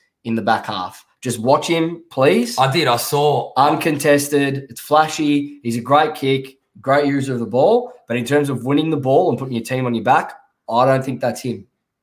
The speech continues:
Speaker 1: Not yet. That's a big call 'cause I know a lot of people rate Nick Daicos, but I've watched him too closely
Speaker 2: Hmm.
Speaker 1: to know that he's not as contested as what he is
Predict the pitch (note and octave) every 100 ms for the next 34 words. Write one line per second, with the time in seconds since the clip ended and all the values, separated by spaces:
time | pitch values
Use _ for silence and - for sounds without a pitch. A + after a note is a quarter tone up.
0 | _ _ - B2+ C3 B2+ A2+ - _ A2+
1 | A2+ A2+ C#3+ C#3 C3 B2 B2 A#2+ A#2+ A#2+
2 | A#2+ A#2 A#2+ A2 A#2 A2+ G#2+ - A2 A2
3 | G#2+ - G#2+ C3+ C#3+ C#3+ C3+ C#3 C3+ B2+
4 | B2+ - A2 D3+ A3 _ G#2+ G2 B2 B2+
5 | C#3 B2 A#2+ A#2+ A2+ C3 D3+ D#3 - _
6 | _ _ _ _ _ _ - C#3+ C3+ D3
7 | C3 C#3 C3+ - C3 F#3+ - A#2 A2+ B2+
8 | A#2+ A#2+